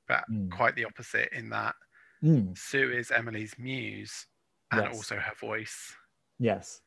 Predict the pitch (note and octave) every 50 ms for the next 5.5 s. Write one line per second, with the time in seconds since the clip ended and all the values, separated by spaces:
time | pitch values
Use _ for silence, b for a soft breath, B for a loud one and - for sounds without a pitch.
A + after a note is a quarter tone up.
0 | _ _ _ _ _ _ _ _ _ _ _ _ _ _ _ - C3 A#2 A2+ A2+
1 | A2 G#2+ G#2+ G#2+ A2 B2 - - _ _ _ - B2+ A#2 A2+ A2+ A2 A2 A2+ A2+
2 | - - - - - _ _ _ _ _ _ _ - D#3+ F3+ D#3 A#2+ F#2+ F#2 -
3 | - - - C3 C3 A2+ - - C3+ B2 A#2+ A#2+ A#2+ A#2 A2+ A2+ G#2+ - A2+ A2
4 | G#2+ F#2+ G2+ A2 G#2 G2+ G2 G2+ F#2+ - - - - A#2+ A2 G2 - - A#2 A#2
5 | A#2 G#2+ G2 G#2 G2 F#2+ - G2+ F2+